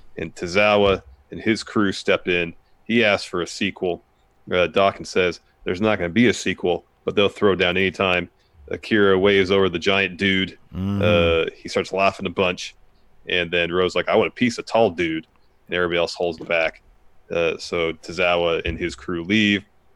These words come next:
Speaker 1: and I think it was Ray Rose like, "So what are we gonna do?" There's a discussion about what they're gonna do, and, and Montez says, "I have an idea." What is the point of all this?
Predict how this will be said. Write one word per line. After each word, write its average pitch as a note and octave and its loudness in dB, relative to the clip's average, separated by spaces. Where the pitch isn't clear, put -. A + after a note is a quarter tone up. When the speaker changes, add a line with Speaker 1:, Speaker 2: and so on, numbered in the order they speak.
Speaker 1:
and E2+ -6
I E2+ -4
think A2+ 0
it - 2
was E2 -2
Ray E2 -2
Rose E2 -2
like, D#2+ -4
"So F2+ -6
what F#2+ 0
are G2 -4
we F#2+ -2
gonna F2 0
do?" F2+ -2
There's F#2 0
a F2+ -8
discussion - -2
about E2+ -2
what F2+ -4
they're E2+ -4
gonna E2 -4
do, F#2 0
and, E2 -6
and F2+ -10
Montez F2 -4
says, E2 -6
"I G2 0
have E2+ 0
an E2 -10
idea." D#2+ -4
What A#3+ 6
is D4+ 4
the - 4
point B2 4
of D#2+ 0
all - 0
this? - -18